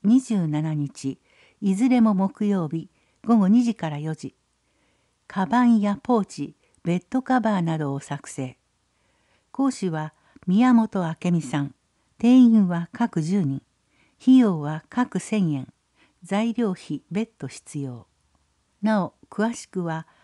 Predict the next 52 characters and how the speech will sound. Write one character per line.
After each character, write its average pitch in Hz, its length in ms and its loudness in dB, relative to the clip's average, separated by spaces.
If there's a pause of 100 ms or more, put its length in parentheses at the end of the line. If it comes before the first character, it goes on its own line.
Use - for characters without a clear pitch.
(160)
大 180 200 -2
東 175 500 -4
ジ 160 280 -2
ー 262 80 0
テ - 160 -6
ィ 214 160 0
ー - 20 -12
ジ 170 340 -8
ー - 40 -20 (120)
ホ 233 180 2
ー - 20 8
ム 254 160 6
ペ 233 220 -2
ー 202 40 -4
ジ 165 140 -8
に 147 100 -2
掲 180 240 -4
載 170 220 -8
し - 80 -16
て - 140 -10
い 147 100 -6
ま 143 160 -4
す。 - 240 -20 (1000)
申 269 140 6
し - 80 -14
込 - 140 2
み 247 120 4
問 196 240 -2
い 196 80 0
合 190 60 0
わ 180 120 -2
せ 165 180 -4
は 160 240 -6 (260)
市 - 220 -2
民 254 260 8
体 208 260 -4
育 190 200 -8
館、 135 280 -8 (520)
八 220 340 0
七 226 260 4
一 151 400 -10 (120)
三 247 500 2
二 202 220 2
零 143 200 -6
一。 135 460 -14 (1400)
大 202 220 0
東 240 380 4
の 202 200 4
え 185 120 2
え 196 40 -2
と 175 180 -4
こ、 - 320 -10